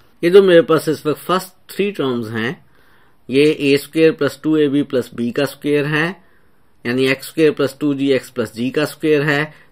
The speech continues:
तो ये बन जाएगा एक्स प्लस जी का होल स्क्वायर।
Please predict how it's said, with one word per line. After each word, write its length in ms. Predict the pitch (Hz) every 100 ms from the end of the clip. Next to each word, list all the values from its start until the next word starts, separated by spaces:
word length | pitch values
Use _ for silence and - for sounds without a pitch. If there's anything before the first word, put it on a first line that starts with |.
| -
तो 60 |
ये 120 | 131 135
बन 220 | 127 113
जाएगा 400 | 117 117 127 - 135
एक्स 200 | 135 -
प्लस 320 | 127 120 104
जी 200 | 104 104 -
का 160 | 165 - - _ _ _ -
होल 160 | 117
स्क्वायर। 380 | 101 - - -